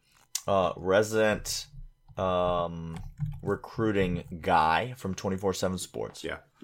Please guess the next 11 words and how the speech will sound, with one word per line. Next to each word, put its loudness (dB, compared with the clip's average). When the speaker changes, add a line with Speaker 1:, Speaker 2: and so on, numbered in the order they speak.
Speaker 1:
has 0
taken 2
the 4
time 0
out 0
of 0
his 2
busy -2
schedule 0
to 2
rank 4